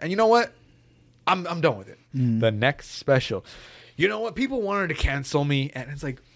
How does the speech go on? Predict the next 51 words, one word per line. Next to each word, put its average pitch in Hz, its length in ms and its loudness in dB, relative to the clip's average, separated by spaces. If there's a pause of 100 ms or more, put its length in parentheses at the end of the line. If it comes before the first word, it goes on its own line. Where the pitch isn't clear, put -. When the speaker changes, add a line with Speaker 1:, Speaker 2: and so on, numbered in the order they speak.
(320)
Speaker 1:
you 214 300 6
are 247 80 4
Speaker 2:
Yeah. 208 80 -6
Speaker 1:
making 196 560 -6
millions 175 520 0
of 156 140 -8
dollars 135 420 2
on - 60 0
Speaker 2:
Right. - 100 2
Speaker 1:
some 165 120 0
of 147 120 -2
the 123 80 -2
biggest 226 600 2
streaming 202 320 -2
platforms 135 480 -2
completely 147 340 0
uncensored 139 580 2
and 143 180 -4
saying, 135 300 -2 (600)
"People 208 300 0
wanna 151 240 -2
censor 120 380 -6
me." 135 200 -14 (520)
<laughs> 135 100 2
Speaker 2:
Yeah. 101 440 -2 (340)
Speaker 1:
Like, 440 100 6 (140)
Speaker 2:
I 605 80 6
don't 605 120 6
Speaker 1:
what? 480 200 4
Speaker 2:
know, - 140 8 (220)
'cause, 156 240 0
like, 127 240 4
he's 190 200 4
from 190 160 4
old 139 200 6
Hollywood. 107 420 2
He's 139 140 2
from, 185 120 6
like, 147 180 6
Speaker 1:
Yes. 135 80 -2
Speaker 2:
Hollywood 143 260 6
of 117 120 0
the 113 60 -12
two 139 100 -4
thousands, 131 440 4
Speaker 1:
Yes, 131 100 4
Speaker 2:
where 123 160 6
Speaker 1:
yes, 110 100 -4
Speaker 2:
he 135 200 4
Speaker 1:
yes. 143 80 6
Speaker 2:
was, 127 320 4